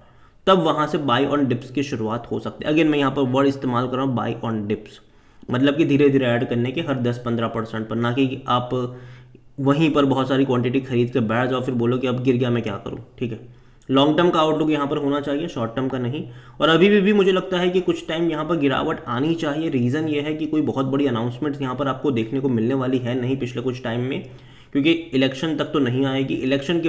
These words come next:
बाद definitely हो सकता है कि जो भी सरकार बनाएगा, किसकी बनती है सरकार, पहले तो वो देखना इंटरेस्टिंग होगा, बाद में यहाँ पर कुछ कहा जा सकता है। तो अभी सिंपल सी बात है, wait and watch। अगर आपके पास है भी तो होल्ड करो, लेकिन जहाँ तक बात है फ्रेश बाइंग को लेकर, मैं अवॉइड करने की ही बात करूँगा,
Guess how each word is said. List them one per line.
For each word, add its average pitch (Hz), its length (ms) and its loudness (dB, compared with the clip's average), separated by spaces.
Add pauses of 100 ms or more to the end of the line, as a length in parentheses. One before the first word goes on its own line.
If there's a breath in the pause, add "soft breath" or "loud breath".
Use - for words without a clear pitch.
बाद 135 300 0
definitely 139 460 0
हो 131 120 0
सकता 131 260 -6
है 135 100 0
कि 143 120 2
जो 131 160 2
भी 135 240 4 (340 loud breath)
सरकार 127 380 0
बनाएगा, 127 420 0
किसकी 139 340 -2
बनती 127 260 0
है 135 60 2
सरकार, 135 260 -2
पहले 131 140 -2
तो 131 80 -2
वो 120 140 0
देखना 127 240 -2
इंटरेस्टिंग 123 400 -4
होगा, 123 200 -2 (640 loud breath)
बाद 139 280 4
में 139 80 4
यहाँ 127 220 2
पर 127 100 -4
कुछ 131 180 -2
कहा 113 240 -4
जा 107 160 -4
सकता - 340 -12
है। - 160 -14 (300 loud breath)
तो 156 100 6
अभी 160 180 8
सिंपल 180 340 4
सी 185 120 2
बात 165 240 2
है, 196 80 2
wait 143 300 4
and 127 220 -2
watch। - 200 -8 (120)
अगर 139 160 0
आपके 151 200 0
पास 156 260 -4
है 135 120 2
भी 165 100 2
तो 170 120 -2
होल्ड 131 260 2
करो, 131 200 -2
लेकिन 139 260 -2
जहाँ 135 140 0
तक 143 100 -2
बात 120 220 0
है 143 60 -2
फ्रेश 123 240 -4
बाइंग 120 260 0
को 151 60 0
लेकर, 139 220 2
मैं 170 140 0
अवॉइड 127 360 -2
करने 120 200 0
की 127 100 -4
ही 127 80 0
बात 120 220 -2
करूँगा, 135 340 -2